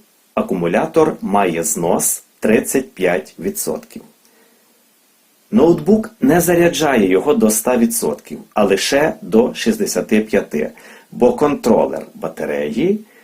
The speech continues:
повідомляє материнській платі таким чином, що в нього є знос і він складає тридцять п'ять відсотків. Такого я не зустрічав на жодних ноутбуках, і, напевне, Fujitsu якраз оцим вирізняється з-поміж інших.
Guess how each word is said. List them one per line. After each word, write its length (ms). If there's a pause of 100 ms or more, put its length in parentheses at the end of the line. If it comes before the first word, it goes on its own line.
(200)
повідомляє 760
материнській 600
платі 460
таким 360
чином, 560
що 240
в 80
нього 280
є 160
знос 500 (120)
і 100
він 180
складає 720 (180)
тридцять 540
п'ять 400
відсотків. 560 (840)
Такого 340
я 140
не 100
зустрічав 640
на 160
жодних 520
ноутбуках, 800 (200)
і, 60
напевне, 460
Fujitsu 840
якраз 600
оцим 520 (140)
вирізняється 920
з-поміж 560
інших. 400